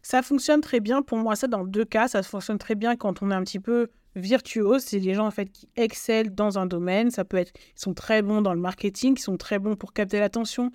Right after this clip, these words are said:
ils sont très bons pour donner envie d'acheter chez eux, ou qui ont un fort capital sympathie, ou qui vont être très créatifs, et cetera. Ça marche aussi pour les gens qui ont de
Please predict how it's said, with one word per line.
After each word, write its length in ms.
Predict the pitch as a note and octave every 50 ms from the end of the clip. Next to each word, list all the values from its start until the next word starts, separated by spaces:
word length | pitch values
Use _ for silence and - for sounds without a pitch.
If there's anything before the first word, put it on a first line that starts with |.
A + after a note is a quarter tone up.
| - - _ -
ils 40 |
sont 80 | - F#3+
très 160 | - - G#3
bons 120 | G3+ G#3+ G3
pour 160 | - G3+ F3+
donner 260 | F3 G3+ A3+ A#3+ A#3+
envie 180 | A#3 A3+ A#3+ A3
d'acheter 300 | A3+ A3 G#3+ - A3+ G#3
chez 300 | - - A3+ G#3+ G3+ A#3
eux, 100 | B3 A#3+ - _
ou 100 | A#3 G3+
qui 160 | F#3+ - A3+
ont 100 | G3 F3+
un 60 | F3+
fort 300 | F#3+ - - A#3 A3 -
capital 480 | - - G#3+ G#3 - G#3 - - A3 A3
sympathie, 560 | - - A3 G3+ - A3 A3 A3 - - B3+
ou 60 | B3
qui 160 | A3+ - G#3+ G#3
vont 140 | F#3+ F#3+
être 120 | F3 F3 -
très 240 | - - - F#3+ F#3+
créatifs, 800 | - - - A3 G#3+ A3 A3 G#3+ - - B3 A#3+ A#3+ - - _
et 80 | G3 F#3+
cetera. 420 | - - F#3+ - F#3+ F3+ G#3+ - - _ - - _ _
Ça 160 | _ - A3+ G#3+
marche 280 | A#3+ C4+ D4 - -
aussi 320 | B3 G#3+ - - C4+ D4 D4+
pour 180 | - A#3+ G#3+
les 80 | G#3 G3
gens 160 | G#3+ C4 D4
qui 140 | - - B3
ont 80 | B3+
de 160 | A3+ G#3+ F#3+